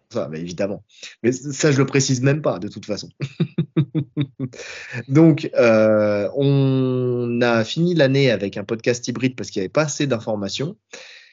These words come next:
Euh, ben, on la commence avec, euh, pas mal de points. Euh, pour le coup, euh, cette semaine, ça a été, euh, très chargé, vraiment très chargé. Donc, on va commencer rapidement pour essayer de pas faire un podcast fleuve de quatre heures.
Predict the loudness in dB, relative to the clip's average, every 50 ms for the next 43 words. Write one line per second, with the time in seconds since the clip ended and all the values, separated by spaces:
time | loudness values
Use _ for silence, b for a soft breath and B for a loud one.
0 | B B _ _ _ 0 2 4 4 4 2 0 0 0 -2 -2 -2 -2 -2 -2
1 | 0 0 0 0 0 0 2 2 0 2 2 0 0 0 0 0 -2 -4 -4 -8
2 | -12 -14 _ _ _ -4 -2 -2 0 -2 -2 -2 -2 -2 -2 -2 -2 -2 2 4
3 | 6 6 6 4 4 0 -2 -2 -2 -2 0 0 0 -2 -2 -2 -2 -2 0 0
4 | 2 2 2 2 0 -2 -4 -4 -4 -2 -2 0 -2 -2 -2 -2 -4 -6 -8 -10
5 | _ _ _ _ _ _ -16 -8 -2 0 0 0 0 -2 -2 -2 -2 -2 -4 -4
6 | -4 -4 -4 -4 -6 B B B B B B B B _ -2 0 2 2 2 2
7 | 2 0 0 -2 -2 0 0 0 0 0 -2 -2 -4 -2 -2 -2 -2 -2 -2 -4
8 | -4 -2 -2 -4 -4 -4 -4 -8 -8 -6 -6 -6 -6 -8 -10 -6 -4 -4 -6 -4
9 | 0 2 2 2 4 2 -2 -4 -2 -2 -4 -2 0 0 0 0 -2